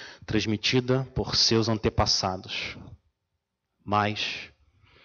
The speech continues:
pelo precioso sangue de Cristo, como de um cordeiro sem mancha, sem defeito, conhecido antes da criação do mundo,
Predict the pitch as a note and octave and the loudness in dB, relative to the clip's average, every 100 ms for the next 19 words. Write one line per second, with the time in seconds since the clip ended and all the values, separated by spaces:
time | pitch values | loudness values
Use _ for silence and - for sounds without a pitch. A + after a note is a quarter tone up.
0 | - - _ _ _ _ _ A2 G#2 - | -20 -20 _ _ _ _ _ 2 2 4
1 | - B2 - - G#2 G#2 G2 - - - | 4 6 6 6 4 4 4 0 -2 -10
2 | - - - - - - - G#2+ G#2+ G#2 | -12 -16 -20 -18 -4 0 2 2 0 -2
3 | G2+ F#2 - - G#2 - G#2 G2+ - - | -8 -10 -12 -8 -8 -2 0 0 0 -2
4 | - F#2+ - - _ _ _ _ - - | -4 -6 -8 -20 _ _ _ _ -20 -20
5 | - _ - G2+ G2+ A2 G#2+ - - G2+ | -20 _ 0 0 2 2 0 0 2 2
6 | G#2 G2 A2 G#2+ - - - B2 A#2+ A2+ | 2 2 4 4 2 2 4 2 2 4
7 | A#2 - - - - - B2+ A2+ - - | 4 0 -2 -4 -2 0 2 0 -2 -6
8 | A#2+ - - - - - - - - A2 | -8 -8 -14 -18 -20 -18 -18 -20 -4 0
9 | G#2 G#2+ - C#3+ C3+ B2 - C3 C#3 D3+ | 2 6 6 6 4 2 0 2 4 4
10 | - B2 A2+ - G#2+ G2+ F#2 - - A#2+ | 0 0 0 0 2 4 4 6 6 4
11 | C3 A#2+ A2 G#2 G#2+ G#2 - | 4 2 2 2 2 0 -4